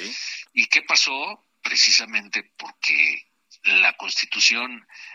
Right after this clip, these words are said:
eh, da un margen para que lo que queremos cambiar,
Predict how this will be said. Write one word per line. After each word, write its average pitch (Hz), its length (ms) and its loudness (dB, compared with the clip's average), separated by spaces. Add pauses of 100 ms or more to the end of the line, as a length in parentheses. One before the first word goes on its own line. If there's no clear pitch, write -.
(100)
eh, 78 280 0
da 104 140 2
un 120 240 -6
margen 117 580 -2 (280)
para - 340 -2
que - 560 2
lo 98 260 -10 (120)
que - 360 2
queremos 127 460 4
cambiar, 117 540 0